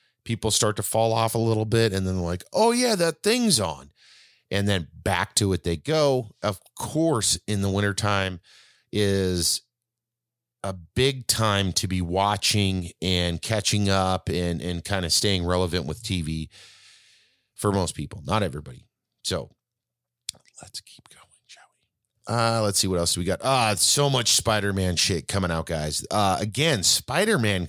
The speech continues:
drops December seventeenth. There has been, I watched so many different variations. I don't even know what's real or fake <laughs> anymore from,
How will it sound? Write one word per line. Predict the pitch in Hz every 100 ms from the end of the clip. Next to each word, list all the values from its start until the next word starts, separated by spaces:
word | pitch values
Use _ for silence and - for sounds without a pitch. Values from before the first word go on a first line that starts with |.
| -
drops | - 92 92 82 -
December | 85 90 - 98 85
seventeenth. | - 80 78 - 113 101 -
There | 123 135
has | 110 107 95 -
been, | 110 107 95 87 - - - - -
I | - 175
watched | 151 135 - - _ _ _ -
so | - 147
many | 147 131
different | 131 120
variations. | 110 123 113 113 113
I | 117
don't | 139
even | 127 117
know | 110
what's | 107 -
real | 101 104 117
or | 92
fake | 78 - 107 92
<laughs> |
anymore | 101 98 85 - 131 123 92 - - - - - _
from, | - 127 120 110 104 92